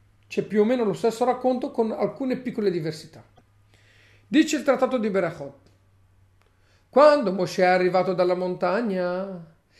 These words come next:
e ha detto a Bezzalel, il capo di tutta l'organizzazione della costruzione d-, del tabernacolo, 'Bezzalel, bisogna fare gli oggetti, bisogna fare il santuario.'"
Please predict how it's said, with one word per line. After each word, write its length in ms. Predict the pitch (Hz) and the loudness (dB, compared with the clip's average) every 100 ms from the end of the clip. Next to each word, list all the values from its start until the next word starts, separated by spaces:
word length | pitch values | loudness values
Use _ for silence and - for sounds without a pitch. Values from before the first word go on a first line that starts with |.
| _ | _
e 120 | - | 4
ha 100 | 254 | 4
detto 520 | 233 247 240 240 196 | 6 4 4 0 2
a 80 | 185 | 2
Bezzalel, 720 | 185 185 202 190 190 160 - - _ _ _ _ _ _ _ | 4 2 2 2 4 2 -2 -16 _ _ _ _ _ _ _
il 160 | - 175 | -8 0
capo 340 | 254 240 240 | 4 4 4
di 200 | 190 175 | 0 0
tutta 240 | - 196 214 | -6 -4 0
l'organizzazione 800 | 196 180 190 170 180 - 175 190 | 2 2 -2 -4 -4 -2 -2 0
della 180 | 175 | -2
costruzione 640 | 175 170 190 165 - 190 175 | -2 -6 -8 -8 -6 -4 -4
d-, 80 | 156 | -6
del 320 | 175 170 180 | -6 -4 0
tabernacolo, 800 | 190 175 175 175 165 165 143 - _ _ _ _ _ _ _ _ _ _ _ | 0 0 0 -2 -4 -8 -16 -20 _ _ _ _ _ _ _ _ _ _ _
'Bezzalel, 760 | 208 - 233 269 311 170 - - _ _ _ _ _ | -2 2 4 6 6 2 -6 -20 _ _ _ _ _
bisogna 320 | - 196 262 | -16 -10 -6
fare 240 | 180 220 190 | 2 4 4
gli 80 | 175 | 2
oggetti, 600 | 151 208 233 226 233 214 | 2 4 4 0 -6 -4
bisogna 280 | 180 175 | -2 -2
fare 200 | 160 180 | -2 -2
il 40 | 170 | -2
santuario.'" 840 | 175 160 214 220 208 202 190 - | -4 -2 2 2 0 -4 -6 -16